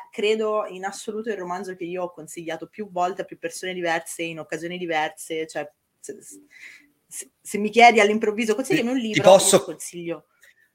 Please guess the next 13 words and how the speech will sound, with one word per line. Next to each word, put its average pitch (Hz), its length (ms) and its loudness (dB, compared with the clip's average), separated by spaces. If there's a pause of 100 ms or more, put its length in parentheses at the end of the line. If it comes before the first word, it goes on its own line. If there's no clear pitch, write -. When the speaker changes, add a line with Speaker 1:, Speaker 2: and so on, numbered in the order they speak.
(140)
Speaker 2:
ti 160 100 4
posso 185 300 8
confermare 180 640 10
anche 160 340 6
più 175 140 6
e 165 60 4
più 156 160 2
volte, 143 720 8
mm, 131 300 -2
su 123 180 -4
questo 139 240 -2
podcast, 113 720 -2
quindi 113 540 -6